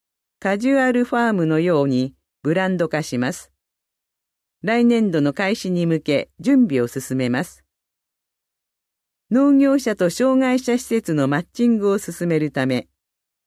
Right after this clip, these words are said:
練馬区障害者就労支援センターの仲介により、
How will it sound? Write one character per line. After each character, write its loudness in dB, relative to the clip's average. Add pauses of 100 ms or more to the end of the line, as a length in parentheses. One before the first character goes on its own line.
練 0
馬 -2
区 -2 (200)
障 2
害 2
者 -2
就 0
労 2
支 -6
援 -2
セ -4
ン -4
タ 0
ー 0
の -2
仲 -4
介 -2
に 0
よ 0
り、 -2